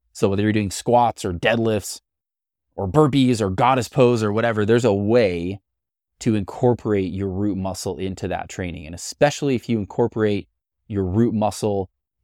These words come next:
into when you're training legs,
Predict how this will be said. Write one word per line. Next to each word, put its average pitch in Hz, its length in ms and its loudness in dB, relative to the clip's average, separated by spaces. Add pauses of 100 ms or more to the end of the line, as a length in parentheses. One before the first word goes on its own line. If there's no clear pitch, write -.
(120)
into 113 680 2
when 98 200 -2
you're 101 140 -2
training 107 580 -4
legs, 87 800 -8